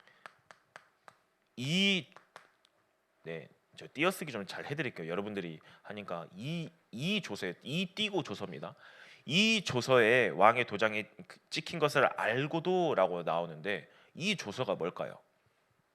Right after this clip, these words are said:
이 조서. 지금 이 조서라는 거는 무엇인가를,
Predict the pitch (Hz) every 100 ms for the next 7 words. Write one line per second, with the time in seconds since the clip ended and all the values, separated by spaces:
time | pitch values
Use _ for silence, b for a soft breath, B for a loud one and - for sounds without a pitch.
0 | _ _ _ _ _ _ _ _ _ _
1 | _ _ _ _ _ _ _ _ _ _
2 | 120 117 - 92 92 82 - _ _ _
3 | _ _ _ _ - - 120 151 143 -
4 | 156 214 240 220 - 120 147 135 135 104
5 | 107 165 - _ _ b b b b b
6 | 110 139 190 190 190 175 175 202